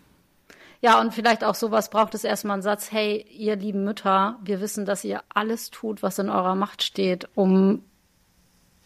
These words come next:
gut und liebevoll mit eurem Kind zu sein.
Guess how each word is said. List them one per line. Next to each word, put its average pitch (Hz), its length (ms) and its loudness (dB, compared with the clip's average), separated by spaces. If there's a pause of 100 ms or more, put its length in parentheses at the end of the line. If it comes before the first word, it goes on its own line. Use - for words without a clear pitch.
(800)
gut 233 500 2
und 185 220 0
liebevoll 196 560 2
mit 196 180 -2
eurem 190 380 -2
Kind 269 260 -2
zu - 160 -6
sein. 185 480 -2